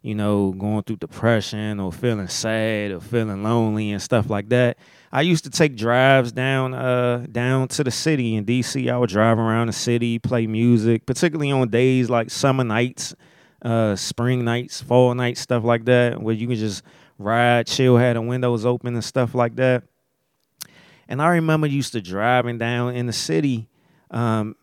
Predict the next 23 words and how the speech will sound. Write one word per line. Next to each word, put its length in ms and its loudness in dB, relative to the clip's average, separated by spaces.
sometimes 800 -2
at 120 -4
night, 480 0
like, 300 -6
late 240 0
at 120 2
night, 500 -2
<sighs> 80 -18
late 300 4
at 100 2
night, 240 0
like, 380 -4
uh, 320 -6
past 420 2
midnight 460 -2
and 100 -6
stuff 300 -4
like 240 -2
that, 320 0
and 180 -10
just 280 -8
trying 260 -2
to 160 -4